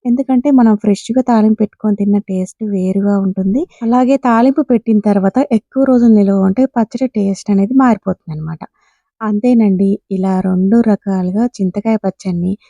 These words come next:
ఎలా ప్రిపేర్ చేసుకోవాలో చూసేశారు కదా. మరి మీరు ఒకసారి తప్పకుండా ట్రై చేయండి. టేస్ట్ అయితే చాలా బాగుంటుంది. ఈ చింతకాయ పచ్చడి మనము ఒక్కసారి పెట్టుకున్నామంటే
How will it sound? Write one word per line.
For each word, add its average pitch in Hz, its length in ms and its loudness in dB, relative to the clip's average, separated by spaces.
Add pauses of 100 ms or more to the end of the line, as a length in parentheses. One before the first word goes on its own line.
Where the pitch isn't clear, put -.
(240)
ఎలా 220 220 0
ప్రిపేర్ 220 400 -4
చేసుకోవాలో 208 480 -4
చూసేశారు 190 640 -4
కదా. 190 280 -2
మరి 190 240 0
మీరు 190 380 2
ఒకసారి 208 420 0
తప్పకుండా 185 580 -6
ట్రై 175 260 -6
చేయండి. 180 460 -2 (440)
టేస్ట్ 208 340 -4
అయితే 214 240 -2
చాలా 190 400 0
బాగుంటుంది. 190 680 0 (100)
ఈ 220 140 -2
చింతకాయ 208 420 -2
పచ్చడి 208 340 -8
మనము 190 380 -2
ఒక్కసారి 180 540 -8
పెట్టుకున్నామంటే 180 840 -6